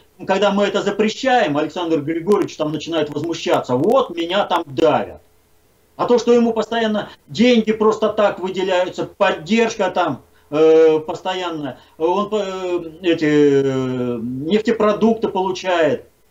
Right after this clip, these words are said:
Даже в определенной степени за-, э, закрываются глаза на то, что он, именно он обеспечивает нефтепродуктами, э, войну на,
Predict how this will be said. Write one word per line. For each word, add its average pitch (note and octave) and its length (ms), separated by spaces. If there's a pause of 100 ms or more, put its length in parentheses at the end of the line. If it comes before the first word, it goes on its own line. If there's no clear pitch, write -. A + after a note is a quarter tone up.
(600)
Даже G#3+ 300
в G#3+ 80
определенной A3 580
степени G#3+ 480
за-, F3 240
э, F#3+ 460 (400)
закрываются G3+ 680
глаза G3+ 380
на G3 100
то, A3+ 220
что E3 360 (140)
он, G#3+ 440 (180)
именно A3+ 520
он A#3 500 (200)
обеспечивает E3+ 1300
нефтепродуктами, F3+ 1200
э, C3+ 240
войну E3+ 440
на, D3+ 240